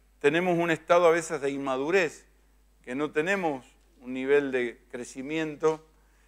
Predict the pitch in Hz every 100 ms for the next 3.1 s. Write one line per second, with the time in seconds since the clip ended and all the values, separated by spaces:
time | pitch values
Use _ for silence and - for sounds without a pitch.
0 | _ - 143 202 214 190 226 214 202 170
1 | 170 156 147 - - _ _ _ - 175
2 | 214 220 190 170 170 170 226 208 156 165